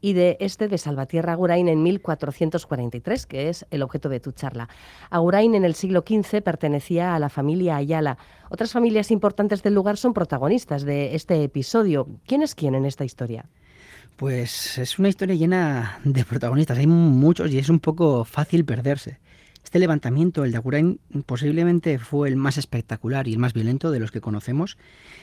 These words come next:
Speaker 2: Y aquí tenemos, por un lado, eh, a Pedro López de Ayala, que era el señor de Agurain y de Ayala también,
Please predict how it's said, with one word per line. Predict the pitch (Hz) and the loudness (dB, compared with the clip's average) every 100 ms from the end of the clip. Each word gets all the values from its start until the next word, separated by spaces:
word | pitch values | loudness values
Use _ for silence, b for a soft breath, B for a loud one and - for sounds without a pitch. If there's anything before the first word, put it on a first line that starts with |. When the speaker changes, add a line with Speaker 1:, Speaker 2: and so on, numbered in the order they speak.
| B | B
Speaker 2:
Y | - | -4
aquí | 127 170 | -2 0
tenemos, | 170 170 127 110 | 2 2 2 -2
por | - 135 | 0 6
un | 151 | 6
lado, | 117 - _ b b b | 4 -4 _ b b b
eh, | - 101 | -10 -8
a | 95 | -2
Pedro | 156 147 135 | 0 2 2
López | 135 127 | 2 0
de | 117 | -2
Ayala, | 113 139 220 - _ | -2 -2 -4 -8 _
que | 131 | -8
era | 127 127 | -6 -6
el | 123 | -6
señor | 117 127 123 | -2 -2 -2
de | 117 | -2
Agurain | 113 135 131 104 131 - | -2 -2 -2 -4 -8 -10
y | 110 | -8
de | 98 | -4
Ayala | 107 135 - | -4 -4 -6
también, | 113 107 180 | -6 -6 -6